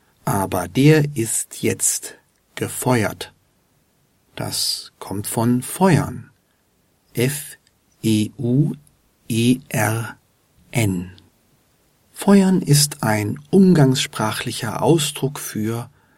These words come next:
entlassen, jemandem die Arbeitsstelle kündigen. Wie man sich denken kann,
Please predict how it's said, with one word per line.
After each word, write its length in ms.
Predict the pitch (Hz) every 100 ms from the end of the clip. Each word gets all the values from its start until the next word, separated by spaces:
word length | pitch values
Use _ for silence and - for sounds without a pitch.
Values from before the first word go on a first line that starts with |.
| _ _ -
entlassen, 880 | 131 143 147 120 107 - - 147 - _ _ _ _ _
jemandem 800 | - 113 117 127 120 120 117 117 127
die 220 | - 107 - -
Arbeitsstelle 880 | 123 143 139 - - - - 98 104
kündigen. 640 | - 147 143 113 - - - _ _ _ _ _ _ _ -
Wie 160 | 117
man 260 | 104 101 98
sich 320 | - - -
denken 420 | - 147 - 110
kann, 440 | - - 110 147